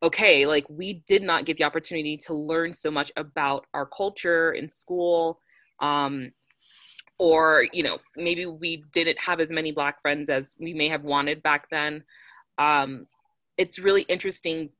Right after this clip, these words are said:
to me to see us grow into this and sort of just be advocates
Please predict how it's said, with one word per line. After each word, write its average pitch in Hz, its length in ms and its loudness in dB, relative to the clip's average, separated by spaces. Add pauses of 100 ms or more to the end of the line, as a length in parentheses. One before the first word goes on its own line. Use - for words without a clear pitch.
to - 100 -12
me 165 240 -4
to 160 80 -4
see 160 260 -4
us - 180 -6
grow 147 440 -2
into 139 240 -8
this - 480 -10 (100)
and 139 180 -4
sort 151 220 -4
of 147 80 -4
just 147 220 -6
be 147 160 -4
advocates 139 720 -4